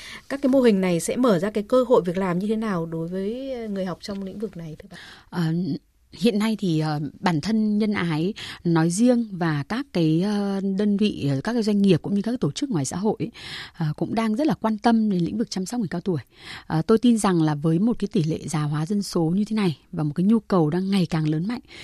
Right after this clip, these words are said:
Speaker 2: thì cái việc mà, ờ, hệ, cái việc mà phát triển các cái hệ thống dưỡng lão trong tương lai ấy là một cái yếu tố là chắc chắn là sẽ rất là tốt đẹp và rất là thuận lợi.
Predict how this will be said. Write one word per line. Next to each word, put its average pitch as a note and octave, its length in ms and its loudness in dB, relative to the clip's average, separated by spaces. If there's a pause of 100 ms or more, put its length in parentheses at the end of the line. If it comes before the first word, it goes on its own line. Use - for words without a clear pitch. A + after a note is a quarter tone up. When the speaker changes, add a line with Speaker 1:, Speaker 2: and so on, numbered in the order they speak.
(220)
Speaker 2:
thì E3 140 2
cái F#3+ 140 0
việc G#3+ 280 4
mà, D3+ 320 2 (480)
ờ, D3 140 2
hệ, D3 280 2 (480)
cái G#3 100 4
việc G#3 240 4
mà D3 100 4
phát C#4 200 -4
triển G3 240 4
các - 80 -4
cái A#3 120 -2
hệ B3 100 2
thống D#3 180 0
dưỡng - 160 0
lão G3+ 220 -4
trong F#3+ 160 -4
tương G3+ 160 -2
lai F#3+ 240 -2
ấy A#3 80 -6 (120)
là D#3+ 160 -4
một D3 220 -6
cái D3 240 0 (300)
yếu D#3+ 180 4
tố C#3+ 220 4
là F#3 240 2
chắc C4 200 -2
chắn D#3+ 140 2
là F#3 280 0
sẽ G3+ 540 -2 (200)
rất B3+ 80 0
là A#3 120 -2
tốt A3+ 100 -2
đẹp G3 200 -2 (100)
và D3+ 120 -6
rất F#3+ 120 -4
là B3+ 60 -6
thuận D#3 180 -6
lợi. D3 180 0